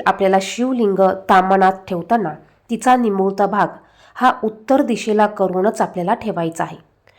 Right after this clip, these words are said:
महादेवांच्या शिवलिंगावर पूजा करताना आपल्याला कधीही हळदी कुंकू अर्पण करायचं नाही, तर महादेवांच्या शिवलिंगावर नेहमी पांढरं चंदन, भस्म अर्पण करायचं आहे. त्याचप्रमाणे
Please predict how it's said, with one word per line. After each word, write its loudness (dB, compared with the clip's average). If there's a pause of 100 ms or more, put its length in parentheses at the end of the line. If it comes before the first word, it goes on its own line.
(460)
महादेवांच्या 4
शिवलिंगावर -2 (160)
पूजा -2
करताना 0
आपल्याला -2
कधीही -8 (420)
हळदी 2
कुंकू -2
अर्पण -4
करायचं -4
नाही, -12 (480)
तर 4
महादेवांच्या 0
शिवलिंगावर -4
नेहमी -2 (380)
पांढरं 2 (140)
चंदन, -4 (400)
भस्म -2
अर्पण -2
करायचं -4
आहे. -10 (500)
त्याचप्रमाणे 2